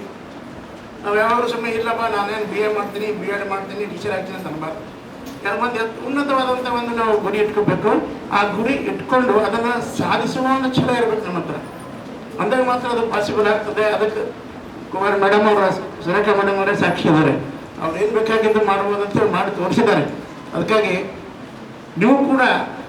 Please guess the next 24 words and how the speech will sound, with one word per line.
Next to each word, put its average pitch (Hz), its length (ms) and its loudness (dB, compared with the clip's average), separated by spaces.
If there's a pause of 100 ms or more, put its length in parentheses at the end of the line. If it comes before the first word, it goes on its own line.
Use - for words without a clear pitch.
(140)
ಜೀವನದಲ್ಲಿ 214 580 6
ಉನ್ನತವಾದಂಥ 180 640 0
ಒಂದು 165 280 0
ಗುರಿ 156 180 -2
ಇಟ್ಕೋಬೇಕು. 185 720 -4
ಆ 156 160 -2
ಗುರಿ 165 160 2
ಸಾಧಿಸಲಿಕ್ಕೆ 170 640 2 (380)
ಒಳ್ಳೆಯ 156 200 0
ಗುರುಗಳು 175 600 0 (240)
ಮತ್ತು - 440 -8 (240)
ನಿಮ್ಮ 170 160 -4 (260)
ಡಿಟರ್ಮಿನೇಷನ್ 170 640 -2
ಇರಬೇಕು. 143 500 -6 (200)
ಅದನ್ನು 202 200 -2
ಇದ್ದಾಗ 220 220 0
ಮಾತ್ರ 214 320 0 (440)
ಹಂಡ್ರೆಡ್ 185 240 -4
ಪರ್ಸೆಂಟ್ 170 300 -2
ಆಗಿ 180 140 0
ನೀವು 165 540 0 (720)
ಆ 151 220 2 (400)
ಇದಕ್ಕೆ 165 240 -2
ತಲುಪ್ತೀರಿ. - 800 0